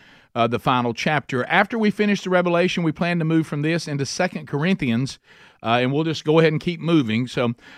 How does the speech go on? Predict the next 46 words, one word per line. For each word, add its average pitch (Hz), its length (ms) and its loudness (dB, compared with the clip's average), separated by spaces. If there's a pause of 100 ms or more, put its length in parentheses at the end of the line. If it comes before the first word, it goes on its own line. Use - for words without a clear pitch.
(120)
uh, 117 160 4
make 147 240 2
a 165 60 -2
note 156 240 0
of 135 60 -6
that, 151 420 0
uh, 127 360 0
as, 123 360 -4
uh, 120 180 -2
as 123 220 -4
you're 127 100 -2
thinking 139 300 -4
about 123 240 0
what 139 160 0
we 135 100 0
might 131 240 -2
be 127 140 -2
doing 127 320 0
next. 143 400 -2 (300)
So, 147 340 2
uh, 139 180 4
and 139 100 -2
it'll 143 140 2
all 170 140 0
be 165 120 0
right 160 200 2
here 160 80 -2
at 151 80 -6
the 135 80 -6
same 165 320 -2
thing. 147 260 -2
We're, 147 220 0
we're 143 140 -2
inside 180 420 0
the 170 80 -2
Rick 175 140 -2
and 170 100 -2
Bubba 165 180 0
studios. 214 580 0
If 165 120 0
you're 147 100 0
new, 185 300 0
first 143 260 -4
time 147 220 0
with 202 160 4
us, - 180 0